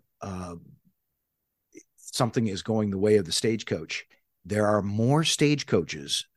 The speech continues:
being manufactured today than at any time in history. If you want to make stagecoaches, you can make stagecoaches." Uh, so there you go. I mean, same with vinyl and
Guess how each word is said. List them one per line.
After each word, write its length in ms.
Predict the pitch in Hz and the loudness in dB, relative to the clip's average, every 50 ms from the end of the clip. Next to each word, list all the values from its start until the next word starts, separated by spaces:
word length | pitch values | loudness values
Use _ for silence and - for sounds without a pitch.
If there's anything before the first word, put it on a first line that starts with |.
| - | -8
being 320 | 87 104 113 120 120 123 117 | -2 2 2 4 4 4 4
manufactured 840 | 117 117 120 123 120 113 - 123 113 110 107 - - 101 85 - - | 4 4 4 2 2 2 2 2 2 2 2 0 -4 -6 -6 -6 -8
today 640 | - 90 78 117 113 110 87 76 73 71 - _ _ | -8 -4 0 0 2 2 0 -4 -8 -14 -18 _ _
than 140 | 92 95 87 | -10 -10 -8
at 140 | 90 90 - | -10 -10 -10
any 280 | - 104 104 110 123 131 | -8 -4 0 0 0 0
time 320 | 127 - 110 107 107 98 95 | 0 0 0 2 2 0 0
in 60 | 90 | -2
history. 520 | 80 101 92 - - - - - - - - - - - - - | -4 -6 -6 -6 -6 -8 -10 -18 -20 -20 -20 -20 -20 -20 -16 -12
If 240 | - 92 95 - - | -10 -10 -8 -4 2
you 120 | 117 135 | 4 4
want 240 | 147 147 151 151 160 | 6 6 6 6 6
to 60 | 165 | 6
make 220 | 165 165 160 160 - | 6 6 6 4 2
stagecoaches, 1000 | - - - 160 147 131 113 - - - 82 73 - - 76 73 71 - - - _ - - _ _ _ | 0 2 4 6 6 6 4 2 -4 -8 -8 -8 -10 -14 -12 -8 -8 -8 -8 -8 _ -18 -20 _ _ _
you 240 | 90 90 110 127 123 | -6 0 2 2 4
can 220 | - 151 139 135 | 4 6 6 6
make 220 | 131 131 131 131 | 6 6 4 4
stagecoaches." 920 | - - - 139 131 120 110 - - 104 - - - - - - - - - - _ _ _ _ _ _ _ _ _ _ - - - _ _ _ _ _ - | 2 4 6 6 6 6 4 0 -4 -6 -6 -6 -8 -12 -10 -8 -8 -8 -8 -10 _ _ _ _ _ _ _ _ _ _ -20 -20 -20 _ _ _ _ _ -18
Uh, 240 | 80 80 80 78 78 85 - _ | -16 -14 -14 -14 -14 -16 -16 _
so 320 | - - - 139 123 117 104 | -6 0 2 4 4 4 4
there 160 | 113 113 113 | 4 4 4
you 160 | 110 107 101 | 4 2 0
go. 380 | 85 92 95 - - - - - | -4 -6 -8 -10 -10 -14 -14 -12
I 100 | - 98 | -10 -10
mean, 840 | 92 92 92 92 87 90 95 - - 98 - - 107 131 120 113 - - | -8 -8 -8 -8 -8 -10 -10 -10 -12 -12 -12 -12 -10 -12 -12 -14 -8 -6
same 260 | - - 127 123 131 | -2 0 2 4 4
with 140 | 127 120 87 | 4 2 2
vinyl 520 | 85 104 101 113 113 113 117 117 117 107 | 0 0 2 2 2 2 4 4 2 2
and 400 | 87 85 80 80 80 76 - 135 | 0 -2 -8 -12 -14 -16 -18 -20